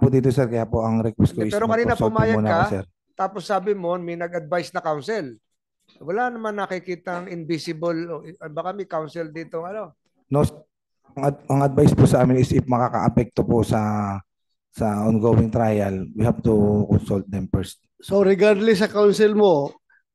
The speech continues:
Speaker 3: ano, your own volition, your own decision, payag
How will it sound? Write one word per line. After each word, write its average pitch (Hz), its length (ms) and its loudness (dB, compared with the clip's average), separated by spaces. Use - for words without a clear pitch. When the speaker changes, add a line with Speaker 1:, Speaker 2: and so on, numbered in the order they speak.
Speaker 3:
ano, 190 480 4
your 208 320 6
own 233 240 8
volition, 208 640 4
your 220 320 2
own 240 160 6
decision, 214 720 6
payag 196 260 4